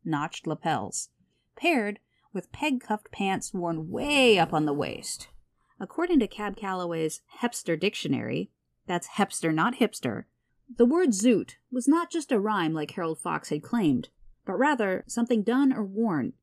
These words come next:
in an exaggerated style. The long killer diller coat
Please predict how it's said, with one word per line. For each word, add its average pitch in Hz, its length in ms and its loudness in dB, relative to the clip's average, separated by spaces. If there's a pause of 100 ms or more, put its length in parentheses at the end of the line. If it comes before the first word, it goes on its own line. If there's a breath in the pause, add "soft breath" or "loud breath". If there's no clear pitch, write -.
(260)
in 202 120 -2
an 185 120 0
exaggerated 175 680 -4
style. 156 600 -6 (240)
The 202 100 0
long 277 380 4
killer 311 420 -4
diller 226 340 2
coat - 440 -2